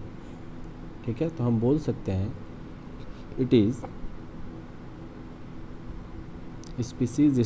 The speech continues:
specific, ठीक है? species स्पेसिफिक होने की वजह से other species के sperm को ये inhibit करता है, ठीक है?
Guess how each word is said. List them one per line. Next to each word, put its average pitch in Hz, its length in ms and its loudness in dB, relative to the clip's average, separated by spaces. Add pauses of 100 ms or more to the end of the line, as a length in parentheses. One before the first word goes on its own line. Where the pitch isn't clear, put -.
specific, 98 440 0 (4000)
ठीक 110 160 0
है? - 300 -6 (520)
species 147 520 2
स्पेसिफिक 135 580 0 (720)
होने 127 300 6
की 165 160 0
वजह 127 300 4
से 98 320 0 (460)
other 123 380 2
species 135 560 0
के 131 220 4
sperm 123 380 0
को 120 180 2
ये 117 240 4
inhibit 113 500 2
करता 98 280 -2
है, 98 220 0 (280)
ठीक 160 180 0
है? 107 160 0